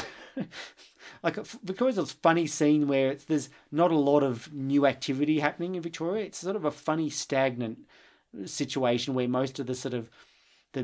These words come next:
you know, the new hard routes get done by outsiders, like either, f-, you know,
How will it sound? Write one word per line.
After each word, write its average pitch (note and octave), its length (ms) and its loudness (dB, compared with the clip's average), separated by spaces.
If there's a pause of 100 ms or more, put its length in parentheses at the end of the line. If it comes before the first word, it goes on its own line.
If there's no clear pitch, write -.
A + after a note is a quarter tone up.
(100)
you B2 80 -6
know, A2+ 140 -4
the A2+ 120 -6
new D#3+ 240 4
hard D3 320 6
routes C3+ 340 0
get C3+ 260 -2
done C3 220 -2
by A#2 220 2
outsiders, C3+ 680 0
like A#2+ 180 0 (120)
either, B2 200 0
f-, - 280 -12
you B2+ 80 -2
know, A#2+ 320 -2